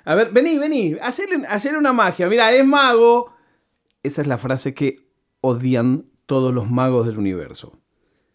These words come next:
Básicamente porque a los magos no nos gusta hacer magia para chicos. Bueno, hay algunos que sí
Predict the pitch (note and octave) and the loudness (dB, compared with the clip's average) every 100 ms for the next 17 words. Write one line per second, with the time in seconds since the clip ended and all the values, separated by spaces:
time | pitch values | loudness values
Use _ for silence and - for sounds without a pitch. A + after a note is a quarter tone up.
0 | _ _ _ _ _ - D3+ E3 D#3+ D#3+ | _ _ _ _ _ -4 -2 -2 -2 0
1 | F#3 D#3+ D#3 D3+ D3+ _ _ _ _ _ | 0 0 0 -2 -4 _ _ _ _ _
2 | _ _ _ _ _ _ D#3 D3 - C#3 | _ _ _ _ _ _ 0 0 -2 -4
3 | A#2+ - _ _ - A#2+ C3+ C3 D3+ B2+ | -4 -8 _ _ -6 -2 -2 0 0 0
4 | A#2 A2+ - - _ _ _ _ _ _ | 0 -2 -6 -20 _ _ _ _ _ _
5 | _ _ - B2+ B2+ B2+ D3 C#3 D3 C3 | _ _ -10 -4 -4 0 0 0 -4 -4
6 | B2 A2 G#2+ - G#2 F#2 F#2 F2 E2+ - | -2 -2 -2 -4 -6 -8 -8 -12 -18 -20
7 | _ _ _ _ _ _ - A3+ F#3 - | _ _ _ _ _ _ -2 0 0 -4
8 | - C4 G#3+ A3+ C4 - C3+ - G2+ D2 | -6 -2 -2 0 -2 -2 -6 -6 -10 -12